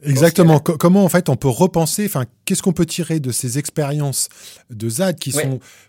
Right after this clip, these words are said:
Speaker 2: plus ou moins dans des, dans des contextes urbanisés ? Comment on peut repenser, en fait, notre rapport à la nature, au vivant,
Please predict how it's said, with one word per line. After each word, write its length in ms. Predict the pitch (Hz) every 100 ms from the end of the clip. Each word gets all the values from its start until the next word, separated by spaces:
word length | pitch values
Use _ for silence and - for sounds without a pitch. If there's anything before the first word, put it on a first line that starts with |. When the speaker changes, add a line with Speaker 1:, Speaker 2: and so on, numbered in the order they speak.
| _
Speaker 2:
plus 240 | - 175 160
ou 60 |
moins 140 | 175 180
dans 140 | 151
des, 180 | 120 120
dans 160 | 113 117
des 120 | 113
contextes 500 | - 117 123 - -
urbanisés ? 840 | 113 120 110 117 120 117 123 214 - - - -
Comment 240 | - 185 214
on 80 | 165
peut 100 | 170
repenser, 460 | 143 175 160 -
en 40 | 170
fait, 200 | 131 -
notre 200 | 120 -
rapport 340 | 156 156 160
à 40 | 131
la 120 | 120
nature, 420 | 120 120 202 202
au 80 | 127
vivant, 380 | 120 139 185